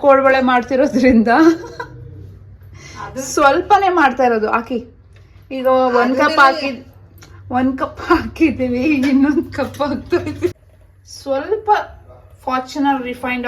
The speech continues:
Speaker 1: ಆಯಿಲ್ನ ಹಾಕೋತಾ ಇದೀವಿ. ಹೇ, ಸ್ವಲ್ಪ ಎಣ್ಣೆನ ಬಿಸಿ ಮಾಡ್ಕೊಂಡು, ಬೆಚ್ಚಗ್ ಮಾಡ್ಕೊಂಡು, ಇದ್ರೊಳಗ್ ಹಾಕೊಂಡು ಮಿಕ್ಸ್ ಮಾಡ್ಕೋಬೇಕು ಇವಾಗ. ಇವತ್ತು ನಮ್ ಮನೇಲಿ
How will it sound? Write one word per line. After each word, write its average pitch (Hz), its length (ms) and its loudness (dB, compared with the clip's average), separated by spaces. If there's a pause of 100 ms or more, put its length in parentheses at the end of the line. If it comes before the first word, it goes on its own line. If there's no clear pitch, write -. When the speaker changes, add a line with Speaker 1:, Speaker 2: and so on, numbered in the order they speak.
Speaker 1:
ಆಯಿಲ್ನ 226 240 -6 (140)
ಹಾಕೋತಾ 220 400 -8
ಇದೀವಿ. 220 220 -8 (920)
ಹೇ, 269 80 -2 (220)
ಸ್ವಲ್ಪ 294 300 -6 (200)
ಎಣ್ಣೆನ 240 300 -8 (140)
ಬಿಸಿ 226 200 -12 (120)
ಮಾಡ್ಕೊಂಡು, 202 500 -10
ಬೆಚ್ಚಗ್ 226 400 -12
ಮಾಡ್ಕೊಂಡು, 208 380 -10 (580)
ಇದ್ರೊಳಗ್ 214 420 -4
ಹಾಕೊಂಡು 214 320 -8 (140)
ಮಿಕ್ಸ್ - 300 -10
ಮಾಡ್ಕೋಬೇಕು 190 560 -10
ಇವಾಗ. 170 200 -12 (1200)
ಇವತ್ತು 240 380 -2 (520)
ನಮ್ 233 180 0
ಮನೇಲಿ 226 360 -4